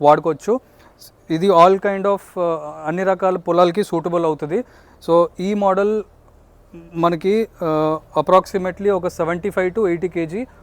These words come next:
వెయిట్ రావడం జరుగుతుంది. So, ఈ మోడల్ మనకి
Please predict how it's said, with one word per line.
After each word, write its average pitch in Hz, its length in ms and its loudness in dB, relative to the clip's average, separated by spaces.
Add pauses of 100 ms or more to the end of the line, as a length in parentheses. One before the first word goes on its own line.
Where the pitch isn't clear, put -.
(140)
వెయిట్ 170 280 0
రావడం 165 260 0
జరుగుతుంది. 156 500 -2 (360)
So, 165 240 4 (600)
ఈ 190 140 -2
మోడల్ 208 480 4 (220)
మనకి 196 520 0